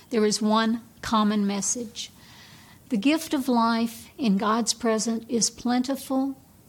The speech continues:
free, and open to all. We can spend our money, our time, our emotional energy on other things in an effort to buy security, but what we buy will not really nourish or satisfy us.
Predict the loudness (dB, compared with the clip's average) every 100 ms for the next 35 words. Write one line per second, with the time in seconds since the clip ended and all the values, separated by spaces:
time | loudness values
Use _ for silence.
0 | -20 -20 -20 -20 -20 -4 0 2 0 -2
1 | -6 -10 -4 -4 -2 -2 0 -2 -2 -2
2 | -4 -2 0 -2 -6 -12 -20 -20 -20 -20
3 | -20 -20 -20 -20 -12 0 2 2 0 2
4 | 0 2 2 2 2 2 2 2 2 0
5 | 0 -2 -2 -2 0 0 0 0 -2 -2
6 | 0 2 2 2 0 0 0 0 0 0
7 | 2 0 0 -2 0 -2 0 0 0 -4
8 | -2 0 0 -2 -6 -12 -10 0 2 2
9 | 0 0 -2 -2 2 2 2 -2 -6 -2
10 | 0 0 -2 -6 -6 -16 -20 -2 0 0
11 | -4 -20 -8 0 2 2 0 2 0 0
12 | 0 -2 0 0 0 0 0 -2 -2 -2
13 | -4 -4 -2 -2 -2 -4 -6 -6 -8 -8
14 | -8